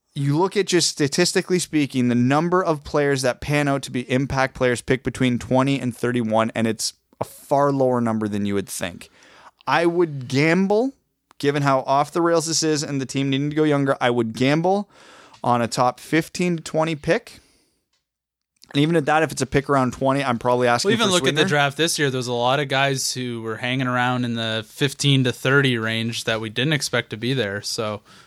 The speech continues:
Speaker 2: that is the gamble you're talking about, I believe.
Speaker 1: Yeah, it, it happens, but it's not a gamble I'd be willing to make.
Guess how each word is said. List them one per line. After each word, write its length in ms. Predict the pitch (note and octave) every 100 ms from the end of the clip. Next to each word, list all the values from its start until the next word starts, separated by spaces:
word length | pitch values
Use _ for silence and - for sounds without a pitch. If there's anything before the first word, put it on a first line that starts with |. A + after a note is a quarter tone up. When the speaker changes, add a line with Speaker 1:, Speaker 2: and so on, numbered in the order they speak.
| _ -
Speaker 2:
that 180 | D3
is 220 | C#3+ B2+ -
the 180 | -
gamble 340 | A#2+ A#2+ A#2 A2+
you're 140 | G#2+
talking 380 | - A2+ G#2+ G#2+
about, 260 | G2 G2 G2+
I 60 |
believe. 180 | G2+ C3 A2+
Speaker 1:
Yeah, 240 | G#2 F#2+
it, 260 | - C3 C#3
it 160 | D#3 C3+
happens, 580 | C#3 D3 C#3+ D#3 C#3 A2+
but 220 | A#2+ A2+
it's 260 | A#2+ A#2 -
not 260 | B2 A#2+
a 40 | A#2
gamble 340 | A2+ A2 G#2+
I'd 120 | G#2
be 80 | G2+
willing 300 | G2 G2 F#2+
to 60 | -
make. 580 | F2 F2 - - -